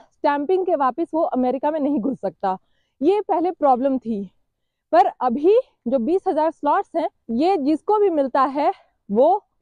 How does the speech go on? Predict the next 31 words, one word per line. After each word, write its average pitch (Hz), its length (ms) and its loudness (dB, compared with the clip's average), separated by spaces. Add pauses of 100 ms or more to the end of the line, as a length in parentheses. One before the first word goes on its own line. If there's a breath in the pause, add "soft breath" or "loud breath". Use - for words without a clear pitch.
(340)
अमेरिका 349 480 0
में 381 160 0
रह 302 220 -2
के 370 220 -2
ही 370 220 2 (100)
अपना 311 340 -2 (300)
रिन्यूअल 302 360 2
तो 381 120 -2
अमेरिका 370 360 0
में 359 100 -4
ही 320 40 -4
हो 294 160 -2
जाता 226 260 -2
है, 220 320 -4
जो 247 160 0
स्टैंपिंग 339 460 -4
है 370 60 0
वो 302 160 0
भी 370 120 2
उनका 339 280 -4 (420)
अमेरिका 330 560 0
के 349 120 -4
अंदर 302 280 0
ही 339 240 0 (100)
हो 240 140 2
जाएगा। 190 400 -2 (380)
ये 349 160 4
रूल 269 200 0
है, 202 260 -4 (280)
तो 285 60 0
ये 381 260 0